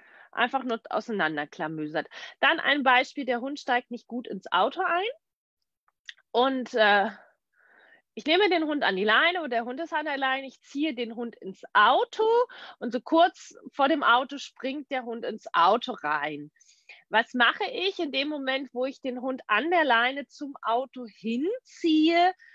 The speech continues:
Bestrafe ich dieses Verhalten? Der Hund stemmt sich in die Leine, der Hund stemmt sich mit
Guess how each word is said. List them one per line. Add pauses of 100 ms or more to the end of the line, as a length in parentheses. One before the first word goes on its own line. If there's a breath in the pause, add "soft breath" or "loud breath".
(440 loud breath)
Bestrafe
ich
dieses
Verhalten?
Der
Hund
stemmt
sich
in
die
Leine,
der
Hund
stemmt
sich
mit